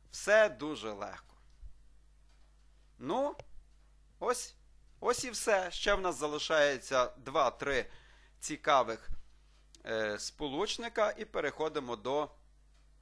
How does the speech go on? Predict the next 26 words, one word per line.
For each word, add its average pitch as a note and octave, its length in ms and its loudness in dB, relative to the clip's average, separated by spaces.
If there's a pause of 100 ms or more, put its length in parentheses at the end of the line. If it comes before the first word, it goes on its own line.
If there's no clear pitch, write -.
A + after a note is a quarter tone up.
(360)
прийменників, A#2 800 0
які C3+ 240 -6
теж G3+ 400 2
можуть C3+ 380 -2
створювати C#3 680 -2
інколи C3 640 -4 (1160)
труднощі B2 760 -2 (380)
в A2+ 40 -14
мовленні. A2 720 -2
Ну A#3+ 140 0
і G#3 60 -2
побачимо, D3 580 4
який D3 200 -4
там C3+ 180 -4
принцип C#3 440 -6
керування. B2 600 -2
Не B2+ 140 -6
завжди, C3 500 -2 (540)
е, A2+ 560 -2
відмінки D3 720 -4 (760)
або C#3 420 0
принцип D3 460 -2
керування C3+ 520 0
в G#2+ 80 -6
українській F#3 600 -8
мові F3 440 0